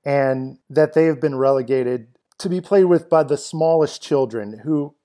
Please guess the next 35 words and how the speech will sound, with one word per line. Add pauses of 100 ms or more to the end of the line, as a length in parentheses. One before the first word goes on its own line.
(120)
have
no
respect
for
the
toys. (580)
They (580)
break
'em,
throw
'em
against
the
wall,
destroy
'em, (360)
basically
torture
'em. (600)
And (360)
it
seems
to
become
apparent
that,
like,
Lotso (520)
is (500)
the
dictator
of
this (240)
toy
prison.